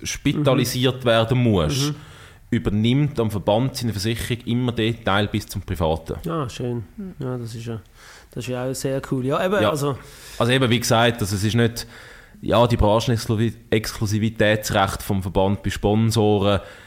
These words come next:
Speaker 1: ist mehr als nur gerechtfertigt, weil sie machen da sehr viel für
Speaker 2: Mhm.
Speaker 1: uns.
Speaker 2: Mhm.
Speaker 3: Macht man sich denn da Gedanken darüber, über eben genau so,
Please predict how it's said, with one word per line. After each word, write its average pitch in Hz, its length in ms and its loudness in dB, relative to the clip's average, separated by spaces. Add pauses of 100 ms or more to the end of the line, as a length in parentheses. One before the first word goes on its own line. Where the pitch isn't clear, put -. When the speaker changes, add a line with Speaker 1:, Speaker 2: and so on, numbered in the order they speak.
(240)
Speaker 1:
ist - 320 -2
mehr 110 300 2
als 104 100 2
nur 104 160 2
gerechtfertigt, 95 640 0
weil 90 60 -2
sie - 100 -4
machen 87 280 0
da 82 80 0
sehr 71 220 -6
viel 147 200 -6
für 135 100 -6
Speaker 2:
Mhm. - 60 -4
Speaker 1:
uns. - 340 -8
Speaker 2:
Mhm. 127 280 -10 (1000)
Speaker 3:
Macht 185 460 -4
man 185 120 -2
sich 185 260 -10
denn 185 240 -6
da 160 420 -4
Gedanken 196 500 -6
darüber, 185 300 -6
über 180 240 -6
eben 165 400 -4
genau 175 360 -6
so, 190 160 -6